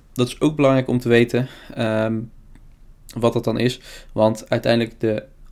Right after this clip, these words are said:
absolute intensiteit, dus het gewicht aan de stang of, eh, het gewicht van de dumbbell, in combinatie met de relatieve intensiteit, is bepalend voor de mate van mechanische spanning die op jouw spier komt. Ehm,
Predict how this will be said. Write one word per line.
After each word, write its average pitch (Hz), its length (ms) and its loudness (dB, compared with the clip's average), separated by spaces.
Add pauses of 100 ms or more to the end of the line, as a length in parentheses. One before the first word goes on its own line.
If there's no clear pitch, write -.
absolute 135 460 2
intensiteit, 120 580 -2
dus 110 120 -10
het - 80 -16
gewicht 120 320 -2
aan - 140 -10
de - 60 -12
stang 160 420 0
of, - 280 -12
eh, - 320 -8
het - 140 -12
gewicht 117 260 -4
van 110 100 -4
de 107 80 -6
dumbbell, 135 440 4 (960)
in 123 140 2
combinatie 123 560 4
met 117 140 2
de 120 60 0
relatieve 117 500 2
intensiteit, 127 720 0 (600)
is 131 240 4
bepalend 113 540 2
voor 113 420 -2
de 117 140 -8
mate 110 340 -4
van 107 220 -6
mechanische 120 480 -6
spanning 123 460 -2
die 120 160 -2
op - 140 -6
jouw 123 100 2
spier 165 280 4
komt. - 280 -12 (840)
Ehm, 123 500 6